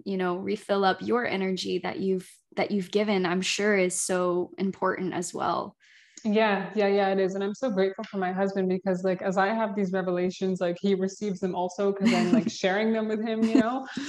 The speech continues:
Speaker 2: So it's like, as I grow, like, he grows and he, like, finds, like, how to just, like, support me better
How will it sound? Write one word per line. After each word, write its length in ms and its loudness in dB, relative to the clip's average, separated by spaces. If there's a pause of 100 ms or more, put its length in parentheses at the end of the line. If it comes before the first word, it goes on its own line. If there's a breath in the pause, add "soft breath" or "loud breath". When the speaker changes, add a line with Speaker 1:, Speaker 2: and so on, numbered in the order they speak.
(100)
Speaker 2:
So 180 6
it's 180 10
like, 260 8
as 180 2
I 180 4
grow, 420 6
like, 220 -2
he 300 0
grows 440 2
and 140 -2
he, 120 -2
like, 280 -2
finds, 460 0 (320 soft breath)
like, 160 0
how 280 4
to 120 4
just, 240 0
like, 100 2
support 480 0
me 80 -2
better 560 4